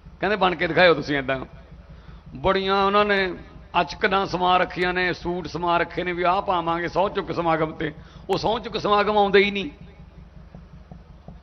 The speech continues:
ਕਿਉਂਕਿ ਸਹੁੰ ਤਾਂ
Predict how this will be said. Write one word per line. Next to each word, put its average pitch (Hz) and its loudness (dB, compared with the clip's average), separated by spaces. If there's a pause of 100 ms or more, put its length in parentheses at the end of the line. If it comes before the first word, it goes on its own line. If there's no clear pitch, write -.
(1400)
ਕਿਉਂਕਿ 233 8 (760)
ਸਹੁੰ 262 6
ਤਾਂ 294 4